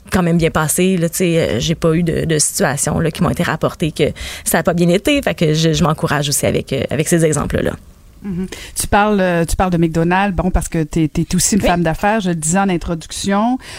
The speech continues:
Speaker 2: Euh, on parle beaucoup de toi comme animatrice à La Poule, euh, de, de, de maman, mais comme femme d'affaires, euh,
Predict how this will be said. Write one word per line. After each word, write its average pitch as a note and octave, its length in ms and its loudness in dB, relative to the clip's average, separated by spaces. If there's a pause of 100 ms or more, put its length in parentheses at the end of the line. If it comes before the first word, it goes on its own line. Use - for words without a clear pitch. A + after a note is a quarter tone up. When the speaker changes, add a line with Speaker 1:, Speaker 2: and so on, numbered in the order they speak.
(120)
Speaker 2:
Euh, E3 260 2
on D3+ 80 -2
parle E3+ 180 0
beaucoup F3+ 280 -2
de F3+ 100 2
toi G3 240 0
comme F3+ 160 0
animatrice F3+ 680 0
à D3 80 -2
La D#3 120 0
Poule, A#3 680 2
euh, E3 520 -2
de, F#3 140 2
de, F3+ 160 0
de F3 140 0
maman, G3 600 2
mais F#3+ 140 0
comme G#3+ 200 0
femme C#4 260 0
d'affaires, A3+ 680 0
euh, F3 120 0